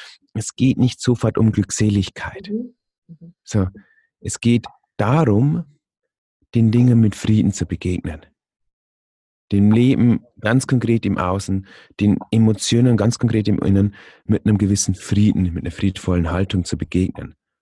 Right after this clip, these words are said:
Speaker 2: Mhm.
Speaker 1: Und diese friedvolle Haltung führt dann schlussendlich zu mehr Frieden in unserem Leben. Und das ist das ja, was wir uns wieder wünschen. Wir wünschen uns ja diese Ausgeglichenheit.
Speaker 2: Mhm.
Speaker 1: Aber diese Ausgeglichenheit kommt nicht sofort, sondern indem wir unserem Leben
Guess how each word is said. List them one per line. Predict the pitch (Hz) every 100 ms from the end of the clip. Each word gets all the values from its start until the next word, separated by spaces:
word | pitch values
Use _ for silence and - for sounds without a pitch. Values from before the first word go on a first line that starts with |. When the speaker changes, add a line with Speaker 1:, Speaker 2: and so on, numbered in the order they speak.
| _ _ _ _ - _ _
Speaker 2:
Mhm. | 165 156 147 165 _ -
Speaker 1:
Und | 101 104 - -
diese | 135 -
friedvolle | 120 120 117 - 95 85
Haltung | 92 120 131 127
führt | - - - 151 156 151 -
dann | 85 85 123 139 _ _
schlussendlich | - - - 90 101 -
zu | -
mehr | 92 117
Frieden | 190 196
in | 151
unserem | 92 85
Leben. | 71 71
Und | 76 85
das | 147
ist | 147
das | 123
ja, | 104
was | 98 -
wir |
uns | 104
wieder | 107 110
wünschen. | 139 - 85
Wir | 95
wünschen | 147 139 117
uns | 98
ja | 85
diese | 80 78
Ausgeglichenheit. | 78 - 80 - 80 78 - - - -
Speaker 2:
Mhm. | 190 208
Speaker 1:
Aber | 90
diese | 95 76
Ausgeglichenheit | - 98 - - 85 87
kommt | 101 104
nicht | 95 -
sofort, | - 92 - 139 -
sondern | 98 101
indem | - 92 98 107 110
wir | 107 - - -
unserem | - 98 92
Leben | 90 131 82 113